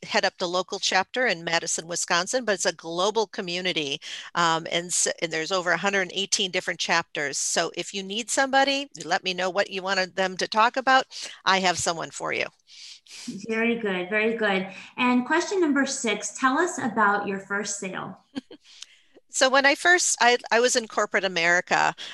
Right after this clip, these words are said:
Speaker 1: and then I left to start this business, and,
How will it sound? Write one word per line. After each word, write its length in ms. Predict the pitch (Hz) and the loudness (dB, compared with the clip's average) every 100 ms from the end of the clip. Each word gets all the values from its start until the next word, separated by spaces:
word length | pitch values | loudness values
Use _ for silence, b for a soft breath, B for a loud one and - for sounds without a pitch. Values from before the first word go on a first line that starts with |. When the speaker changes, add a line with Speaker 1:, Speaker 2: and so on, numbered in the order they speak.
| B | B
Speaker 1:
and 200 | 180 185 | -2 2
then 120 | 185 | 2
I 100 | 190 | 4
left 260 | 180 180 - | 4 0 0
to 80 | 185 | -4
start 320 | - 180 - | 2 0 0
this 220 | 196 185 | -2 -2
business, 720 | - 190 185 170 156 - - - B B - | 0 -2 -2 -2 -2 -2 -4 -4 B B 0
and, 480 | 190 185 185 180 | 4 6 4 2